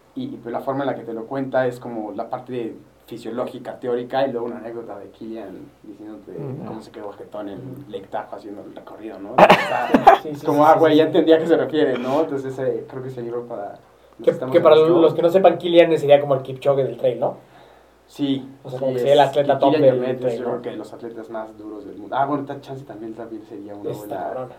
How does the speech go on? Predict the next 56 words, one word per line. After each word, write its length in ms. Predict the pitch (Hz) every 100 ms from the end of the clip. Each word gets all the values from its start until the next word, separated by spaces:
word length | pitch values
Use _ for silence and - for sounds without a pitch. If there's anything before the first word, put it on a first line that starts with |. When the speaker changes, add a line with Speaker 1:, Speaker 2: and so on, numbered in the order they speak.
| _
Speaker 1:
sí. 240 | - 104
Speaker 2:
Un 100 | 147
café 160 | 139 131
Speaker 3:
Pero, 80 | 135
Speaker 2:
de 40 | 123
esos 160 | 127
Speaker 3:
pero 80 | -
está, 40 | 127
Speaker 2:
tres, 120 | 127
Speaker 3:
pero 120 | 139
está 120 | -
Speaker 2:
un 60 | 147
Speaker 3:
ahí, 100 | 139
Speaker 2:
café 220 | 143 143
con 140 | 139 135
esos 160 | 127 147
Speaker 3:
¿no? 60 |
Speaker 2:
tres, 220 | 170 127 127
cabrón. 200 | 131 131
Speaker 3:
O 40 |
sea, 80 | 139
pero 120 | 160
es 40 | 175
un 60 |
güey 120 | 170
para 140 | 175 151
los 120 | 135
que 80 | 151
no 140 | 170
Speaker 1:
Sí. 140 | 180 - - -
Speaker 3:
estén 200 | 135 160
tan 120 | 170
metidos 260 | 139 135 156
en 40 | 139
el 60 |
mundo 140 | 143 151
del 100 | 135
trail, 180 | 151 170
es 60 |
un 80 | 151
güey 120 | 135
que 60 | 135
está 140 | -
ahí, 180 | - 165
¿no? 160 | 131 -
Speaker 1:
Sí, 180 | 147 151
no, 220 | 147 139
es, 480 | 135 - - - -
es, 100 | -
sí, 160 | - 123
estratosférico, 640 | 110 101 - - 101 -
Speaker 3:
Ajá. 160 | - -
Speaker 1:
güey, 120 | - _ _
sí. 160 | - - _ _ _ _
Speaker 3:
¿Una 1000 | 214 196 208 202 202 202 202 196 196 185
película? 440 | 180 202 226 233